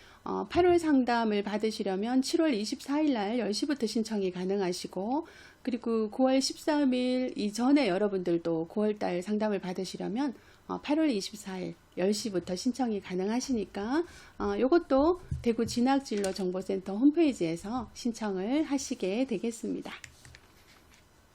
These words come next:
네, 그리고 다음에 네이버 상담 밴드도 제가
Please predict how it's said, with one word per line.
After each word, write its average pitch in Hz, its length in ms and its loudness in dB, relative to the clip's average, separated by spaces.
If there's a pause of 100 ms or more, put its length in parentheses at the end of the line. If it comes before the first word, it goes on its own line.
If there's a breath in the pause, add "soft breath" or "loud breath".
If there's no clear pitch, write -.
(440)
네, 226 400 0
그리고 311 240 6
다음에 269 400 4
네이버 233 340 4
상담 359 360 8
밴드도 190 560 0
제가 180 400 -4